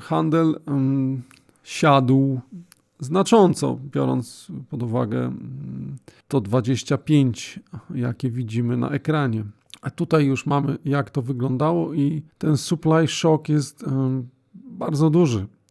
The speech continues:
Ja u-, patrząc na, na to, jak to wyglądało, e, w, w porównaniu właśnie z tym, co się wydarzyło zaraz po, po,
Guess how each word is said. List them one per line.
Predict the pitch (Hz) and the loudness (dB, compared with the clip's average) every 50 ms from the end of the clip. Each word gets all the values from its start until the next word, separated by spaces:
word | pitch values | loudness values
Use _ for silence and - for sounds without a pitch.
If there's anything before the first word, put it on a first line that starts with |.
| _ - - | _ -10 -6
Ja | 131 131 131 131 | -4 -2 -2 -2
u-, | - 143 139 135 135 127 120 117 - - - - _ | -2 -2 0 0 0 -2 -4 -6 -8 -12 -20 -16 _
patrząc | - 135 135 - - 147 131 117 - - | -6 -4 -4 -2 0 -2 -2 -2 -4 -8
na, | - 135 135 131 123 123 127 | -6 -4 -2 -2 -2 -2 -2
na | - 131 127 127 113 | -2 -4 -4 -4 -4
to, | - 139 127 127 131 | -4 -4 -2 -2 0
jak | 127 127 123 120 - | 0 -2 -2 -4 -4
to | 143 123 | -6 -6
wyglądało, | 117 123 113 123 123 123 117 123 123 120 120 120 120 120 _ _ _ _ - _ _ - 131 | -6 -4 -2 -2 -2 0 2 2 2 2 2 0 -2 -4 _ _ _ _ -20 _ _ -10 -6
e, | 123 117 113 117 117 117 117 120 117 113 113 | -4 -2 -2 -2 -2 -2 -2 -4 -4 -6 -8
w, | - - - - - | -12 -18 -20 -18 -12
w | - 113 107 110 120 123 123 123 123 123 127 - - _ _ _ - - - | -10 -6 -4 -2 -2 0 0 0 -2 -2 -4 -6 -10 _ _ _ -20 -8 0
porównaniu | 147 143 135 120 135 143 139 135 | 2 2 2 2 2 0 0 0
właśnie | 127 131 123 - 139 | 0 -2 -2 -2 -4
z | 117 | -4
tym, | - 135 120 | -2 -4 -4
co | - 127 | -4 -6
się | - - 127 | -6 -4 -4
wydarzyło | 127 127 117 131 110 113 139 135 131 123 117 - _ _ _ - _ _ - | -2 -2 0 0 0 2 2 2 2 0 -2 -6 _ _ _ -20 _ _ -12
zaraz | - 117 110 139 139 135 127 - - | -8 -4 0 0 0 0 0 -2 -4
po, | _ _ - 139 131 131 131 131 131 123 110 _ | _ _ -2 -2 0 0 0 -2 -2 -4 -6 _
po, | - 139 127 127 127 131 131 131 131 135 139 | -6 -4 -4 -2 -2 -2 -4 -4 -4 -6 -8